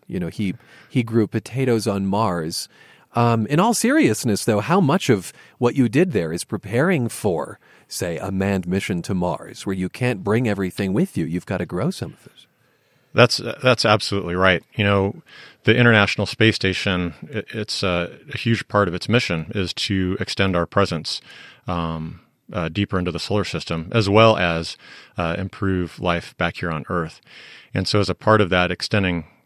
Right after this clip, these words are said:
Speaker 2: um, our presence in the solar system, you know, I think all of us felt a little bit like bridge builders,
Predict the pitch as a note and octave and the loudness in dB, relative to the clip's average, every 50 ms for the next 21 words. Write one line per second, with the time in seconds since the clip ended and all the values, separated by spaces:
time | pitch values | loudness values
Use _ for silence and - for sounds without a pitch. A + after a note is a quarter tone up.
0 | _ - - F2 E2 D#2+ D#2+ D#2+ E2+ E2+ F2 F2+ F#2+ - _ _ _ - F#2+ F#2 | _ -16 -12 -10 -8 -8 -8 -8 -10 -10 -10 -12 -14 -16 _ _ _ -4 -4 -2
1 | - - G2+ F2+ F#2 F2 - - F2 E2 - - - G2+ G#2 F#2 - - D#2 - | 0 0 0 0 0 -4 -4 -4 -6 -6 -4 -4 -2 -2 -2 -2 -4 -8 -10 -8
2 | - F2 E2+ E2 D#2+ E2 F#2 - - - G#3 G3+ G2 G#2 - - - - - - | -8 -6 -6 -6 -6 -8 -12 -14 -6 -2 0 2 2 2 2 2 0 -2 -6 -20
3 | - - B2 A#2 A#2+ C3+ A#2+ F#2+ F#2+ - - - - G#2+ G2+ - - G2 G#2 A#2+ | -14 -4 2 4 6 6 6 4 2 -2 -2 0 2 2 2 2 0 0 2 2
4 | A#2+ - - E2 F2 F2 - - - G2+ - F2+ D2+ E2+ D#2+ C#2+ D#2+ D2+ - - | 2 0 -2 -2 -2 -4 -2 -2 -2 -2 0 0 -2 -4 -4 -4 -4 -8 -10 -12